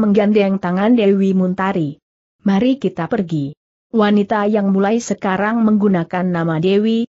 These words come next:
memandang ke arah jenazah kakek itu dan berkata, "Akan tetapi, Bibi, bagaimana dengan jenazah itu? Apakah tidak perlu disempurnakan dulu?"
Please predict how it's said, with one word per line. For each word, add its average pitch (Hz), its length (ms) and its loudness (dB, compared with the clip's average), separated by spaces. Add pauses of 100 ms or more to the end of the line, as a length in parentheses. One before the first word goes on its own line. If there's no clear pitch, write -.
memandang 202 600 0
ke 190 100 -6
arah 196 320 -4
jenazah 196 640 0
kakek 165 480 -6
itu 247 480 0
dan 208 160 2
berkata, 202 640 -4 (160)
"Akan 185 320 -2
tetapi, 247 720 -4 (160)
Bibi, 165 480 -2 (480)
bagaimana 240 640 2
dengan 220 320 0
jenazah 190 640 0
itu? 262 320 -4 (400)
Apakah 220 560 -4
tidak 226 400 -2
perlu 240 240 2
disempurnakan 214 720 -2
dulu?" 247 240 0